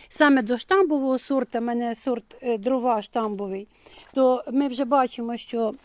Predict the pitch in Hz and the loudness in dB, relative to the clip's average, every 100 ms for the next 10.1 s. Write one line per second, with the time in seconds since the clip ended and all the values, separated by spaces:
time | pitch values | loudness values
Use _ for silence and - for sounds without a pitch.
0 | - 240 226 226 226 262 262 226 - 262 | -10 -6 -4 -4 0 2 2 2 -2 -2
1 | 254 233 226 226 233 254 254 - 381 359 | -2 -4 -4 -4 -2 -4 -6 -4 -2 2
2 | 285 240 269 262 - 240 240 - _ - | 0 2 0 0 -4 -8 -8 -12 _ -20
3 | - - 302 302 277 _ - 247 233 233 | -12 2 6 6 2 _ 0 4 6 4
4 | - - 381 349 294 311 277 262 277 269 | 0 4 6 8 6 2 0 0 0 0
5 | 294 269 - 285 277 262 226 - 208 226 | -2 -4 -4 -4 -4 -4 -4 -6 -6 -6
6 | 214 214 277 285 349 349 240 247 247 262 | -6 -8 -6 -2 -2 -4 -8 -10 -4 -2
7 | 240 330 - 277 - 247 247 294 254 - | 2 2 0 -8 -6 -6 0 0 0 -6
8 | 277 254 240 240 226 269 294 269 311 294 | -8 -4 -2 -2 0 -2 -2 0 -2 -2
9 | - 269 269 320 - 285 202 - 185 180 | -6 -4 -2 -2 2 4 4 0 -16 -16
10 | 196 | -18